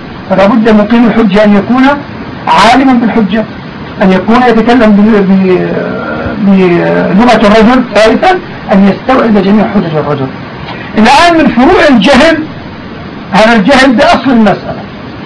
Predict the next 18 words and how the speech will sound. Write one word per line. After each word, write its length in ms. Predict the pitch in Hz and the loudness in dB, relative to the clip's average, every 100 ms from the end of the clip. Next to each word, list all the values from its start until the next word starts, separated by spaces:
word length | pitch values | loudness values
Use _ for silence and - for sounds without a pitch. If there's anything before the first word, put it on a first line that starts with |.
| - 214 | -4 2
كان 200 | 233 233 | 2 4
يظنها 680 | 226 269 262 240 262 330 330 - - - - - - - - - - | 2 4 4 4 4 2 0 -6 -16 -16 -16 -16 -16 -14 -14 -14 0
لم 200 | 196 214 - | 2 2 2
تنزل 300 | 208 196 196 - | 0 2 0 -2
في 80 | |
دين 220 | 156 180 170 | -4 -2 -2
الله 340 | 165 185 165 | -2 -2 0
ولم 200 | 156 151 | -2 -2
يقل 200 | 156 147 143 | -4 -6 -8
بها 160 | 127 120 | -8 -8
شيء. 140 | - - - - - - - - - - | -10 -14 -16 -16 -16 -14 -14 -14 -14 -2
ال-، 920 | 190 196 196 196 202 - 554 180 - - - - - - - - - - | 2 4 4 4 4 4 4 4 0 -4 -10 -14 -14 -14 -14 -14 -14 -2
بعض 260 | 208 403 381 | 2 4 4
العلماء 480 | 302 277 285 320 262 | 2 2 4 4 2
استثنى 540 | - 285 277 262 233 | 2 0 2 2 2
في 60 | 220 | 2
الجهل 360 | 202 262 233 | 2 2 0
قضية 340 | 226 208 240 | 2 2 2